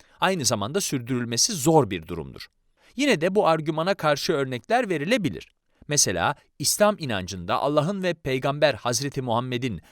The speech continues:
görsel olarak tasvir edilmesi günümüzde halen yasaktır. Allah'ın görsel olarak değil ama soyut olarak anılmasına dair izler, İslami dokuma sanatındaki tasarım ve desenlerde mevcuttur. İslam sanatı için çok önemli olan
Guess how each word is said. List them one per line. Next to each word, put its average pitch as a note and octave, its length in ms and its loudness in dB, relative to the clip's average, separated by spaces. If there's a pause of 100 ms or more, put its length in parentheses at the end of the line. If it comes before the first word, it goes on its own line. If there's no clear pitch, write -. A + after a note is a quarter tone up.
(100)
görsel C#3+ 360 6
olarak A2 320 0
tasvir B2+ 300 -2
edilmesi G#2 420 -2
günümüzde C3 380 -4
halen F3+ 400 4
yasaktır. - 500 -4 (600)
Allah'ın B2 440 2
görsel D3 340 2
olarak F#2+ 340 -4
değil A#3 160 2
ama G#2 220 0 (480)
soyut C#3 420 2
olarak G#2+ 380 -2
anılmasına A#2+ 540 -2
dair F2+ 300 -2
izler, A2 440 -2 (440)
İslami D3 640 -2
dokuma C#3 360 -2
sanatındaki B2 760 -4
tasarım C#3 520 -2
ve A2+ 120 0
desenlerde G#2 600 -2
mevcuttur. - 480 -8 (800)
İslam C4+ 320 4
sanatı D3 340 0
için A#2 200 -4
çok G3 240 -2
önemli C3+ 280 -2
olan F2 320 0